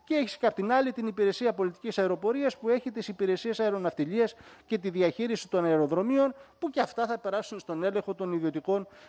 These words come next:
εταιριών. Το πρόσχημα που είχατε βρει τότε,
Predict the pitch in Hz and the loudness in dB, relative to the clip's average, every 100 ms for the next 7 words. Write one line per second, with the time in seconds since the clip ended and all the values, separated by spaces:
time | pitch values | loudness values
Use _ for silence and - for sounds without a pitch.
0 | - 156 170 170 175 170 117 - _ - | -6 -4 0 2 4 2 -2 -12 _ 0
1 | 185 - 240 320 349 - 202 147 139 151 | 0 2 4 6 4 0 -4 -2 -2 -4
2 | - _ _ _ _ _ _ _ - 147 | -10 _ _ _ _ _ _ _ -4 -2
3 | 170 170 165 135 143 135 127 120 117 113 | 0 0 -2 -4 -4 -2 -4 -4 -6 -8